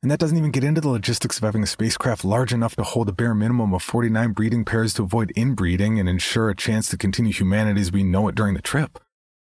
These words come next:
But all this is just elementary school word problem bullshit.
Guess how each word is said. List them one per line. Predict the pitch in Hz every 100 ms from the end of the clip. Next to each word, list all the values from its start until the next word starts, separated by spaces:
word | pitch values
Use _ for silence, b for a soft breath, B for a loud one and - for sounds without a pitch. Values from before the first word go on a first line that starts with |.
| _ _ _ _ _ _ _ -
But | 143 160
all | 160
this | 254 -
is | 123
just | - -
elementary | 117 123 120 113
school | - - - - 110
word | 87 170 175
problem | - 92 - 85
bullshit. | - - - - -